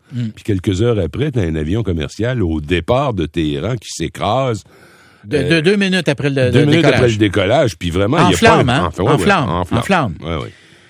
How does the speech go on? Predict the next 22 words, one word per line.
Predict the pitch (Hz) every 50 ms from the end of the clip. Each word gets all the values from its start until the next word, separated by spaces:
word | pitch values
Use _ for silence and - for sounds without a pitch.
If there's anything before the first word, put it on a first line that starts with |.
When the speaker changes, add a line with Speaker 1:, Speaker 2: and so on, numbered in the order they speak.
| _ -
Speaker 1:
Bon, | - -
Speaker 2:
Alors, | 98 104 101 98
Speaker 1:
euh, | -
Speaker 2:
c'est | - - - - 92 82
quoi | - - 147
cette | 120 - - 80 - -
histoire-là ? | - - - 78 71 65 60 67 98 123 123
C'est | - - 76 - -
assez, | 80 71 - - - 135 127 107
assez | 76 71 - - - 123 131 120 95
inquiétant. | 82 78 - 73 69 - - 107 117
Merci | 107 87 76 - - - 82
beaucoup. | 78 73 69 - 131 131 95 -
Speaker 1:
L'affaire | - 139 151 151 - - 214 240 240 208
qui | - - 143
vient | 120 110 117 147 165 170
défaire | 151 135 127 107 - 165 160 160 131
un | 123 117
peu | - 147 143
l'hypothèse, | 127 113 - 113 104 - 127 143 170 180 175 143 -
c'est | - - 123
que | 104 - 139 135 135 131